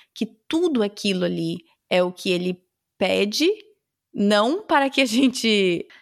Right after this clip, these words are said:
tenha salvação por meio disso. Até tem uma frase que, que eu gostei, que ele só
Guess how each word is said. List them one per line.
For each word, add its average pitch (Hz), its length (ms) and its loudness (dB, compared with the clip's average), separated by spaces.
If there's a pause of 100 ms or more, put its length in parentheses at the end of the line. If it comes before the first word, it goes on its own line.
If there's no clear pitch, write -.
tenha 302 280 2
salvação 226 500 0
por 202 160 -2
meio 185 240 0
disso. - 480 -6 (440)
Até 247 280 0
tem 285 200 0
uma 302 180 4
frase 220 760 -2 (140)
que, 202 760 -2 (160)
que 220 100 -2
eu 208 80 0
gostei, 208 500 0
que 220 160 -4
ele 220 220 0
só 233 360 2